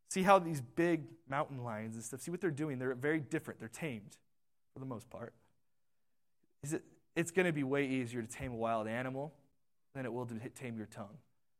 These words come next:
So no, it's challenging, but hey, don't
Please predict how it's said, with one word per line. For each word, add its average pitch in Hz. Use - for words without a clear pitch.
So 156
no, 180
it's 165
challenging, 143
but 156
hey, 196
don't 226